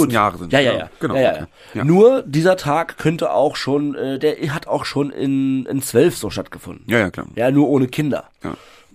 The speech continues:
Speaker 2: Und das ist auch ein Tag, ähm, wo ich die Kinder nicht hatte, muss ich
Speaker 1: Okay.
Speaker 2: dazu sagen. Also, ähm, das ist, wenn ich diese Tage absolviert habe, so wie er jetzt hier,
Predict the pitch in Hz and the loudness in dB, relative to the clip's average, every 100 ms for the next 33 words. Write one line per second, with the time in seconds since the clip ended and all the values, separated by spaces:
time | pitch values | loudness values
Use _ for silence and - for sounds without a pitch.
0 | _ - 123 123 170 139 123 131 127 104 | _ -10 -6 -6 -6 -4 -4 -4 -2 -2
1 | 113 - - - 117 113 113 - _ _ | -2 -6 -16 -6 -4 -4 -8 -12 _ _
2 | - 117 143 - 131 156 147 139 143 - | -6 -4 -4 -6 -6 -2 2 2 0 -4
3 | 147 - - - - _ _ _ _ - | -6 -6 -10 -18 -20 _ _ _ _ -4
4 | 120 117 147 110 78 80 - 113 110 110 | -2 0 0 2 0 -2 -2 0 -2 -6
5 | - - - - - _ 123 117 117 117 | -18 -20 -20 -20 -20 _ 0 0 -2 -6
6 | _ - _ _ _ - 123 - - - | _ -20 _ _ _ -6 -6 -4 -8 -2
7 | 143 170 120 131 185 190 156 151 - 95 | 0 0 -4 -4 -4 -2 0 0 0 -4
8 | - 127 113 185 - 175 180 214 - _ | -2 -2 0 -4 -4 -6 -6 -8 -10 _
9 | _ _ 113 135 139 131 131 - 123 120 | _ _ -4 2 2 2 -2 -4 0 0